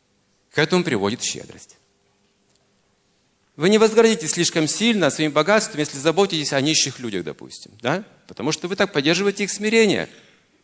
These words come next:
Отвечаете на их смирение. Не на их жадность отвечаете, не на их недостатки, а вы видите в них что-то хорошее. М? Как удивительно.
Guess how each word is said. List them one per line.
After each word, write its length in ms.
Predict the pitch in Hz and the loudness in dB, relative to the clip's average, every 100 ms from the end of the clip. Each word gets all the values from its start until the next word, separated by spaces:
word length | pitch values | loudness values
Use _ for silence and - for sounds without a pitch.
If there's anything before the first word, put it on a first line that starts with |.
| _ _ _ _ _ | _ _ _ _ _
Отвечаете 580 | - 139 156 202 208 180 | -6 -6 -2 2 2 4
на 80 | 185 | 2
их 100 | 175 | 0
смирение. 640 | - 202 196 147 90 80 - - - | -2 0 2 2 0 -4 -8 -18 -2
Не 100 | 123 | 2
на 80 | 143 | 4
их 240 | 202 208 | 4 2
жадность 480 | 139 147 143 131 - | 2 2 2 0 -8
отвечаете, 720 | 113 104 95 76 64 - - - _ - - - | -8 -8 -4 -2 -4 -10 -20 -20 _ -20 -10 0
не 100 | 139 | 2
на 100 | 165 | 4
их 400 | 185 190 - - _ _ _ | 4 2 -4 -14 _ _ _
недостатки, 880 | 131 156 170 - 160 110 - - - - - | 4 4 2 2 2 2 0 -10 -12 -14 -2
а 100 | 127 | 2
вы 120 | 151 | 4
видите 200 | 190 165 | 4 4
в 40 | |
них 120 | 156 143 | 2 2
что-то 240 | - - | 0 -4
хорошее. 800 | - 151 156 143 110 - 78 65 - _ _ _ _ _ _ _ _ _ _ _ _ _ _ _ _ | -2 2 6 6 4 0 -6 -12 -16 _ _ _ _ _ _ _ _ _ _ _ _ _ _ _ _
М? 200 | 90 143 - _ | -14 -14 -18 _
Как 160 | - 90 | -16 -14
удивительно. 560 | 107 117 113 - - | -12 -6 -6 -6 -12